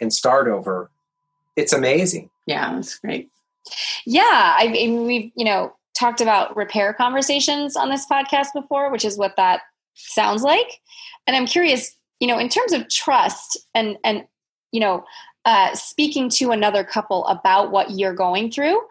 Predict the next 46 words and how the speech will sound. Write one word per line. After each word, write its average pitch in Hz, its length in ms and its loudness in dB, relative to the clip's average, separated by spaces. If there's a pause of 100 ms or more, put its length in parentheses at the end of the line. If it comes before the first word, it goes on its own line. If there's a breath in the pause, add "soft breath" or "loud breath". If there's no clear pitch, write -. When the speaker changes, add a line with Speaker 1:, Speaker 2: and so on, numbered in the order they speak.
(260 loud breath)
Speaker 3:
I 226 100 4
would 220 120 2
imagine 214 360 0
there 202 140 0
are 190 40 -6
people 196 300 -4
listening 196 380 -2
that 185 80 0
are 185 100 -2
like, 180 280 0
"What 220 140 -2
if 285 100 -2
I 339 60 2
don't 330 240 0
know 196 280 0
this 190 180 -2
couple 254 320 -2
really 185 200 -2
well?" 165 400 2 (280 loud breath)
Are 214 120 2
you 220 220 -2
resolving, 190 960 2 (280)
like, 208 100 0
are 214 60 2
you 240 100 0
having 220 320 2
repair 196 320 -2
conversations 190 1000 -2 (540)
with 220 300 -2
the 202 140 2
other 180 140 0
couple 180 320 -4
present? 269 480 0
Or 214 380 2 (100)
when 214 260 -2
you're 214 100 -2
describing 214 480 2
what 202 120 -2
you're 190 80 -2
describing, 190 580 0
is 190 160 -2
it 190 160 -2
that 190 160 0
you 196 80 -4
got 190 260 0
some 180 320 -4